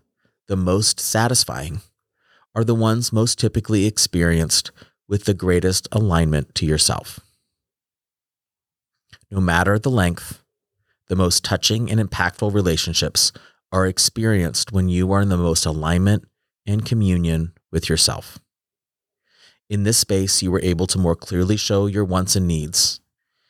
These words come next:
You were more easily able to see and allow the other person's self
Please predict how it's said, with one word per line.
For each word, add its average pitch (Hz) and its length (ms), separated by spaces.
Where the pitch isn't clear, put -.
You 101 140
were 98 120
more 95 280
easily 107 440
able 92 240
to - 140
see 92 380
and 98 80
allow 90 360
the 82 160
other 87 200
person's 101 480
self - 500